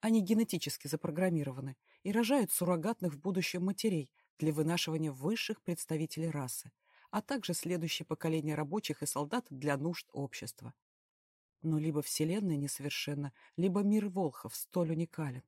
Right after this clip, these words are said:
До сих пор для колонизации им доставались планеты, весьма условно пригодные для жизни и развития, а большая часть кораблей и вовсе исчезала в необъятной пустоши Вселенной. По крайней мере,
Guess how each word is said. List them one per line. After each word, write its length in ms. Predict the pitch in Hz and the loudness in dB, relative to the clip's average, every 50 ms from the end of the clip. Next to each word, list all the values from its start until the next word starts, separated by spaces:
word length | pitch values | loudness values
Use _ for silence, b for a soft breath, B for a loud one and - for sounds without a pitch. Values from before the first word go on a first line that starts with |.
| _ _ _ _ _ _ _ _ _ _ _ _ _ _ _ _ _ _ _ _ | _ _ _ _ _ _ _ _ _ _ _ _ _ _ _ _ _ _ _ _
До 100 | - 160 | -2 -2
сих 240 | 165 - 180 - - | 0 0 -2 -4 -2
пор 160 | - 220 220 | -2 0 0
для 160 | 156 156 151 165 | 2 2 0 0
колонизации 720 | - - 175 180 170 185 180 156 180 226 233 - - 185 | 2 2 2 4 4 4 2 2 2 0 -2 -2 -2 0
им 100 | 170 175 | 2 2
доставались 460 | 165 175 - - 185 190 190 180 - | 2 0 0 0 0 2 2 0 0
планеты, 540 | - - 185 185 180 185 208 240 - - 180 | -2 -2 -2 0 2 2 2 2 0 0 0
весьма 420 | 156 175 190 - - - 220 240 - - | 0 2 2 0 0 0 -2 -4 -2 -4
условно 560 | 208 202 - - 208 208 190 160 156 151 143 | -6 -6 -4 -4 -2 -2 0 0 0 -4 -4
пригодные 580 | - - 156 143 143 160 160 139 139 147 147 | -4 -4 -4 -2 2 2 2 2 0 -2 -4
для 220 | 131 135 143 143 139 | -4 -2 -2 -4 -2
жизни 320 | 143 202 220 - - 131 | 0 -2 -2 -2 -6 -10
и 160 | 113 - 151 | -8 -6 -4
развития, 520 | 151 165 156 151 147 143 - - - 120 - _ _ _ b b b b b b | -4 -4 -4 -4 -6 -8 -8 -10 -12 -14 -16 _ _ _ b b b b b b
а 100 | 147 160 | 0 0
большая 380 | 160 180 208 190 - - 202 | 2 2 0 0 0 -2 -2
часть 260 | - - 202 190 - | -2 -2 -4 -4 -4
кораблей 400 | - - 196 196 180 170 190 202 | -6 -4 -2 -2 0 2 2 0
и 180 | 180 - - 165 | 0 0 -2 -4
вовсе 420 | 143 131 143 180 196 - - - 160 | -4 -2 -2 -2 -2 -4 -4 -6 -6
исчезала 480 | - - - 160 151 147 147 139 135 | -6 -4 -4 -4 -2 -2 -2 -2 -4
в 100 | 131 127 | -4 -4
необъятной 580 | 135 139 139 131 123 120 143 175 180 - 160 160 | -4 -4 -4 -4 -4 -4 -4 -4 -4 -4 -6 -8
пустоши 480 | - - 139 143 - - 127 - - 139 | -6 -6 -8 -8 -8 -10 -10 -10 -8 -8
Вселенной. 600 | - - - 143 135 131 127 117 113 117 117 - _ _ _ _ _ _ _ _ _ _ _ _ _ _ _ _ | -8 -8 -6 -6 -6 -6 -6 -8 -8 -10 -10 -12 _ _ _ _ _ _ _ _ _ _ _ _ _ _ _ _
По 100 | - 127 | -8 -8
крайней 340 | - - 127 131 139 135 135 | -6 -4 -4 -4 -4 -4 -4
мере, 280 | 139 156 170 156 131 | -2 -4 -4 -4 -6